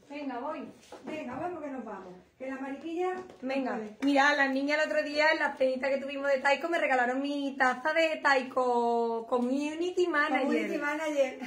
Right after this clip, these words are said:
Speaker 1: Y está chulísima. Yo me tomo lo que dice Belén, yo por las mañanas me tomo el café en un vaso de, de sidra. Vaya, el vaso de las copas estas que ponen en los bares,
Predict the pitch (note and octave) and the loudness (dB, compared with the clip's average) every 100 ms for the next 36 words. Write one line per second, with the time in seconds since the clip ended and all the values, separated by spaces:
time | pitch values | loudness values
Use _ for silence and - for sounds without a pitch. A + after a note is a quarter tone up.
0 | D#4 D4 C#4 B3+ B3+ C#4+ C4 C4 D4 C#4+ | -2 4 4 4 4 4 4 0 -2 -2
1 | D#4+ E4+ C#4+ B3+ - - - - - B3 | -4 -4 0 0 0 -8 -20 -16 -8 -2
2 | C#4+ D4 D4+ D4+ C#4+ C4+ C4 C#4+ C#4 C#4+ | 0 0 0 0 0 0 0 0 0 2
3 | D4+ B3 B3+ C#4+ C4+ C4 B3+ C#4 C#4 C#4 | 0 0 0 0 0 0 0 -2 -2 -2
4 | C4+ C#4 - C#4 C#4+ C4 A#3+ A3+ G#3+ A#3 | -4 -6 -2 -2 -2 -4 -6 -6 -8 -10
5 | B3 A3+ - D4+ F4 A3+ F#3 - _ A#3 | -6 -6 -6 -6 -4 -4 -8 -16 _ 0
6 | B3 A3 A3 C4 C4 C4 B3+ B3+ C4 - | 0 0 -6 -4 -2 0 0 -2 -4 -6
7 | C4+ C4+ C4 C4 C4 C4 B3+ B3 A3 C#4+ | -4 -4 -6 -8 -4 -4 -2 -4 -2 -4
8 | F#4+ | -4